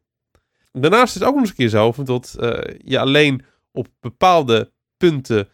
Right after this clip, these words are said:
van level naar level, eh, komt. De, je moet, zeg maar, eigenlijk naar een ingang-uitgang.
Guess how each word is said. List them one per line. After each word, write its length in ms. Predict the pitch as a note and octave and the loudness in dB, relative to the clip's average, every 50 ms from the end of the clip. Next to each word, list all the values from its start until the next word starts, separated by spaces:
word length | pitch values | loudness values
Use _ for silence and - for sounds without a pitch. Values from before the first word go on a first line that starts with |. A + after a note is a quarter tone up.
| _ _ _ _ _ | _ _ _ _ _
van 120 | - C#3+ | -2 0
level 300 | C#3 C#3+ D3 A#2+ B2 A#2+ | 2 2 2 2 0 0
naar 120 | A#2 A2+ G#2+ | 0 2 2
level, 320 | A2 A#2 A#2 D#3 F3+ F#3+ - D#3+ | 2 2 2 0 -2 -4 -4 -2
eh, 280 | - E3 E3 E3 E3+ E3 D#3+ - | 0 2 2 2 2 2 0 0
komt. 420 | - A3+ C4+ C#4+ - - - - - | 0 -2 -2 -2 -6 -10 -12 -10 -8
De, 400 | B2+ B2 A#2+ A#2+ A#2+ A#2+ A#2 B2+ | -6 -4 -4 -4 -4 -6 -6 -4
je 100 | B2 C3 | -2 -2
moet, 140 | C#3+ C3+ C3 | -2 -2 -2
zeg 120 | - B2 | -4 -2
maar, 180 | C#3 C3+ A#2+ A#2 | 0 0 0 0
eigenlijk 580 | A#2 B2+ B2 - - B2+ - _ _ - - G#2+ - | 0 0 -2 -2 -4 -8 -10 _ _ -20 -20 -12 -6
naar 240 | - B2 A#2+ A#2 A#2 | -2 -2 0 0 0
een 200 | A2+ A2+ A2 A2 _ _ _ _ _ _ _ _ _ _ _ | 0 -2 -4 -8 _ _ _ _ _ _ _ _ _ _ _
ingang-uitgang. 920 | - F3+ F3 D3+ - - B2 A2 A2 A2+ C3+ D3+ C#3+ - G3 G#3+ C4+ C#4+ - | -4 -2 -2 0 0 -2 -2 0 0 2 2 0 0 0 0 -2 -2 -2 -8